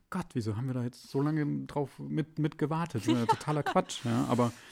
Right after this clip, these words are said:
Speaker 1: ich glaub, das kennt jeder, das ist normal und damit muss man halt, äh, umgehen.
Speaker 2: Mhm.
Speaker 1: Und deswegen finde ich auch diese Sex-Podcasts einfach sehr cool. Das hört sich immer so frivol an. So,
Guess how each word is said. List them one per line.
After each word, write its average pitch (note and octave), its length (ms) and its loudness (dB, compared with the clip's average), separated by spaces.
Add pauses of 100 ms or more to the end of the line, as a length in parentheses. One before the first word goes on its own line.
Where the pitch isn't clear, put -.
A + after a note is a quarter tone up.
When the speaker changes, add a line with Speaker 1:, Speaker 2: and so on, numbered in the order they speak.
(240)
Speaker 1:
ich - 100 -8
glaub, - 160 -4
das - 140 -8
kennt A2 200 -2
jeder, F3 220 2
das C#3 100 -4
ist G#2+ 120 -6
normal A#2+ 440 0
und C3+ 400 -2 (440)
damit A#2+ 260 0
muss B2 200 0
man B2 180 -2
halt, B2+ 380 -4
äh, C3 380 -2 (300)
umgehen. C#3 760 0
Speaker 2:
Mhm. F#3 360 -4
Speaker 1:
Und C3+ 440 -6
deswegen B2 240 -2
finde F#3+ 240 2
ich D#3 80 -8
auch B2+ 80 -8
diese B2+ 220 -6
Sex-Podcasts - 920 -6
einfach A#2 220 -8
sehr A2 280 -4 (160)
cool. D3+ 200 2
Das A2 160 -4
hört A#2 100 -12
sich - 160 -8
immer G#2 180 -4
so G#2 120 -10 (720)
frivol A#2+ 600 -2
an. A2+ 200 -6
So, G#2+ 160 -6